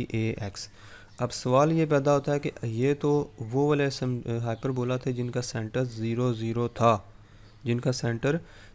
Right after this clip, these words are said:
ज़ीरो ज़ीरो था, लेकिन अगर हम हाइपरबोला को शिफ्ट कर देते हैं किसी और पॉइंट पे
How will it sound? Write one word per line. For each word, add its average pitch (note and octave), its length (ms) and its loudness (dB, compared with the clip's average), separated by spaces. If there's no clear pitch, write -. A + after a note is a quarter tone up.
ज़ीरो C#3 260 6
ज़ीरो B2+ 200 2
था, A#2+ 160 0
लेकिन C3+ 280 2
अगर D3+ 200 4
हम D3 160 2
हाइपरबोला C3+ 600 0
को C#3 140 0
शिफ्ट - 380 -2
कर C#3 180 4
देते B2+ 220 -2
हैं C3 160 0
किसी C3 380 -4
और C#3 380 4
पॉइंट A2 280 0
पे G2 320 -8